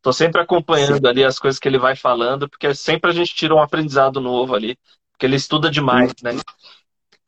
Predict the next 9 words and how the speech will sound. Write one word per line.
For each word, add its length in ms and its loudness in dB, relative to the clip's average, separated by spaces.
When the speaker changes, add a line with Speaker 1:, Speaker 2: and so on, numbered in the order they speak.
Speaker 1:
E, 640 0
e 100 2
é 60 6
bem 300 2
bom, 440 0
bem 240 0
lembrado 480 4
aí, 100 2
professor 680 -2